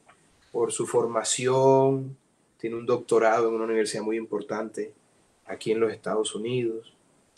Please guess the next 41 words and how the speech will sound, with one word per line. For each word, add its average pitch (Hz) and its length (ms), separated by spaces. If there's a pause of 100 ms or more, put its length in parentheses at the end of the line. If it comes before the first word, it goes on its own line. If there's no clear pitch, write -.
(400)
Es 104 200
una 113 200
persona 110 460
muy 110 160
grandilocuente, 113 1160 (340)
siempre 117 460
habló 113 260
mucho 143 400
y 107 80
yo 113 80
esperaba 156 720 (160)
que 107 100
diera 104 220
una 127 120
sorpresa 139 520
por 117 120
el 101 80
bien 104 220
de 123 80
la 139 100
ciudad, 123 400
por 117 140
el 104 80
bien 101 300
de 131 220 (480)
Colombia, 120 540
por 131 140
el 104 60
bien 95 160
del 104 140
país, 175 480
pero 104 160
no 104 100
ha 120 40
sido 151 240
así. 208 320 (680)
Todo 123 200
ha 160 80
sido 143 220
un 170 80
desastre, - 520